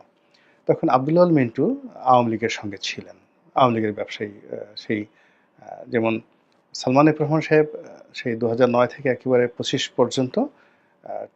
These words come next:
সব কিছু নিয়ন্ত্রণ করতেন। আহ, তদ্রূপ ওই জমানাতে ছিয়ানব্বই সনে তখন, আহ, শেখ পরিবারের একেবারে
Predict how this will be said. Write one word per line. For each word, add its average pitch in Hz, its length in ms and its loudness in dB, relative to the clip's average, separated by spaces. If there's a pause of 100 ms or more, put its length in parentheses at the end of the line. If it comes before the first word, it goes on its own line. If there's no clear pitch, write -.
সব - 200 0 (100)
কিছু 147 160 0
নিয়ন্ত্রণ 117 400 0
করতেন। 254 600 -4
আহ, 117 260 -8
তদ্রূপ 160 320 4 (160)
ওই 185 160 4
জমানাতে 113 480 2
ছিয়ানব্বই 107 440 -2
সনে 202 260 -4 (640)
তখন, 151 440 2 (240)
আহ, - 80 -18 (380)
শেখ - 300 -2
পরিবারের 117 380 4
একেবারে 107 300 0